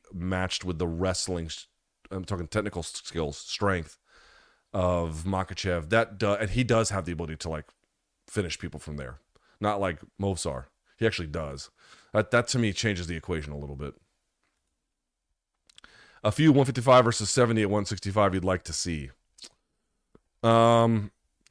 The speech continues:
Gilbert at one sixty-five. I don't know if he wants to even go there anymore. He's a little bit older, but somebody who's, like, a tweener in that sense. Um,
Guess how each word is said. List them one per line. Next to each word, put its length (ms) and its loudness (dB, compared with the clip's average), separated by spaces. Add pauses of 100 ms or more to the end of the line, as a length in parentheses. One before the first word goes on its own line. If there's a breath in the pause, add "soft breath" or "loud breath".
(100)
Gilbert 300 8
at 60 0
one 140 6
sixty-five. 580 4
I 60 2
don't 80 4
know 40 6
if 60 2
he 60 0
wants 180 -2
to 60 -2
even 140 -4
go 120 2
there 120 2
anymore. 260 0
He's 60 -2
a 40 -4
little 140 -6
bit 40 -8
older, 260 0
but 320 -4
somebody 260 2
who's, 120 0
like, 100 -4
a 40 -16
tweener 300 2
in 60 2
that 140 2
sense. 320 0 (580 soft breath)
Um, 320 2